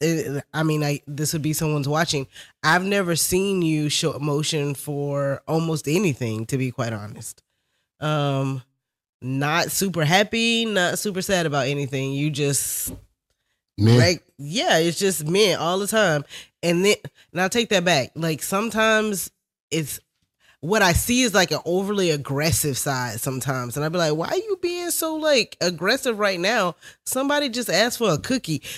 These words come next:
Speaker 1: Like, it just be out of nowhere. And I'm like, "Why you doing that?"
Speaker 2: I couldn't let go of them other emotions one day. So that cookie became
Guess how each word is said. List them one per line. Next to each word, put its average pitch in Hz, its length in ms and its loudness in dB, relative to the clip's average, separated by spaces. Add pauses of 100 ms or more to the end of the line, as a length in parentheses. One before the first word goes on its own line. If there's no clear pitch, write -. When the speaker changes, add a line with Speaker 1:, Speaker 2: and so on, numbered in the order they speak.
Speaker 1:
Like, - 180 0
it 233 120 2
just 262 180 0
be 254 160 6
out 220 120 8
of 160 80 2
nowhere. 180 440 6
And 165 80 2
I'm 196 120 0
like, 180 400 2
"Why 139 240 -2
you 269 140 4
doing 156 260 2
that?" 104 260 -12
Speaker 2:
I 85 60 -8
couldn't 78 260 -10
let 76 160 -14
go 73 140 -14
of 76 80 -16
them 73 160 -10
other 73 180 -14
emotions 76 580 -8
one - 160 -20
day. - 200 -20
So - 160 -12 (220)
that 76 180 -14
cookie - 280 -6
became 69 440 -12